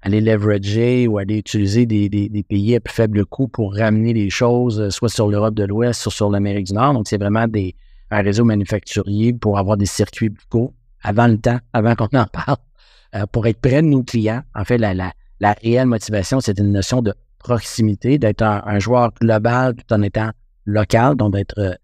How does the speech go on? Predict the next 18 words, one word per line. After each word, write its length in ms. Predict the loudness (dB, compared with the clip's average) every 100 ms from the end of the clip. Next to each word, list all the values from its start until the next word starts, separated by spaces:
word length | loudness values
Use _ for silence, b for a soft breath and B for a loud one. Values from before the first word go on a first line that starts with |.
| -20 -8
d'être 260 | -4 0 0 2
local, 520 | 2 2 2 2 0
d'être 300 | -2 -4 -4
glocal. 560 | -2 -2 -2 -2 -2 -4
C'est, 240 | -2 -4
c'est, 240 | -2 -4 -6 b b -8
c'est 260 | -4 2
avant 300 | 4 4 2
l'invention 880 | 2 0 2 0 0 -4 -4 0 0
du 160 | 0 0
mot. 400 | 0 2 0 -2
Euh, 160 | -4 -6 _ _ -4
c'était 320 | -2 2 2
une 260 | 4 2
conviction 560 | 0 -2 -2 -2 0 0
profonde 560 | 0 -2 0 2 2 2
qu'on 220 | 0 0
avait. 460 | 0 -2 -4 -4